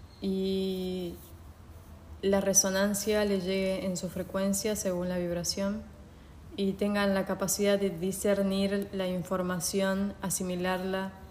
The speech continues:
comprenderla y ejecutar, que eso sería llevarla a la acción. Porque así, tan solo así, caminaremos y marcharemos como esa gran masa crítica cambiando estos viejos paradigmas e implementando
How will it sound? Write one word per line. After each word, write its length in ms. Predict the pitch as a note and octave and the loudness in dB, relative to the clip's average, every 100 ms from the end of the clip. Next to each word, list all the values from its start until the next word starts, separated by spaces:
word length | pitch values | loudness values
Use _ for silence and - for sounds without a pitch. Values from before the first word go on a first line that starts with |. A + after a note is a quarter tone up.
| - | -16
comprenderla 920 | - F3+ E3+ F3 F3 F#3+ F#3+ G3 G3+ G3 - - - - | -6 -2 0 0 2 4 4 2 0 -2 -10 -16 -16 0
y 80 | G3+ | 2
ejecutar, 760 | G3 G3+ G3 G3+ F#3+ F3+ E3+ - - | 2 0 -2 -4 -2 -4 -8 -12 0
que 80 | |
eso 200 | G#3+ A3 | 2 2
sería 440 | G3+ G3 G3+ G#3 G#3 | 0 0 2 2 2
llevarla 480 | F#3 F3+ F#3 F3+ F3 | 0 0 0 0 -2
a 40 | |
la 80 | E3+ | -2
acción. 420 | - - F3 F3 - - - - | -2 -2 -4 -6 -10 -16 -16 -14
Porque 220 | - G3+ A3+ | -2 2 4
así, 460 | G#3 B3+ B3+ - - - - | 6 6 4 0 -14 -8 2
tan 160 | F#3+ | 4
solo 220 | G3 A3 | 6 6
así, 500 | G3+ - G#3+ G#3+ A3 G#3+ | 6 4 4 4 2 0
caminaremos 720 | F#3+ F3+ F#3 G3 G3 F#3+ F#3+ | 0 2 4 4 4 2 0
y 20 | |
marcharemos 920 | F3+ E3+ F3+ F3+ F#3 F#3 F3+ - - - - - | -2 -2 0 2 2 0 0 -2 -4 -12 -18 -8
como 180 | F#3 F#3 | -2 2
esa 380 | F#3+ - F#3 E3 | 4 4 2 4
gran 360 | G3 G3 G3 G3+ | 4 6 4 4
masa 440 | F#3+ F3+ G3 F#3 | 2 2 0 0
crítica 580 | F#3+ F#3+ G3 - G3 F#3+ | 0 0 -2 0 0 2
cambiando 640 | F3+ F3 F#3 F#3 F#3 F#3 | 0 2 2 0 0 0
estos 480 | F3+ D#3 F#3 E3+ - | 0 -2 -2 -2 -2
viejos 300 | F#3+ F3 F3+ | -2 -2 -4
paradigmas 600 | - F3 E3+ F3 F3+ F#3 F3+ - - - - - | -2 -2 0 0 0 -4 -6 -10 -10 -10 -10 0
e 100 | G3 | 4
implementando 1080 | G3+ G3 G3+ G3 G3 G3 A#3+ A#3 F#3+ F3+ | 6 6 6 6 6 4 4 4 4 2